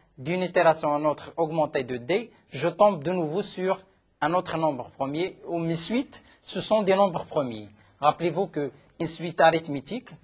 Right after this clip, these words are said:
euh, c'est-à-dire qu'elle a une raison, je peux à chaque fois, euh, augmenter, euh, pour avoir un petit peu la différence entre le énième nombre premier et celui de n, n plus unième place.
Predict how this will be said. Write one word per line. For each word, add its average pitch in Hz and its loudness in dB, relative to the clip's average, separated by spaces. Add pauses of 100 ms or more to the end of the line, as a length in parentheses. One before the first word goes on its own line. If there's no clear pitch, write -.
(300)
euh, 120 -6 (300)
c'est-à-dire 151 2
qu'elle 160 0
a 151 8
une 131 -6
raison, 127 -4
je 143 -8
peux 170 -6 (220)
à - -4
chaque 151 0
fois, 143 0 (600)
euh, 131 2
augmenter, 165 2
euh, 120 -4
pour 160 4
avoir 180 6
un 185 2
petit 165 -4
peu 190 -2
la 170 6
différence 175 2
entre 151 -2
le 156 -2
énième 180 2 (220)
nombre 143 -4
premier 160 0
et 190 -2
celui 170 -4
de 156 -4
n, 180 0
n 170 -2
plus 165 -8
unième 165 0
place. - -6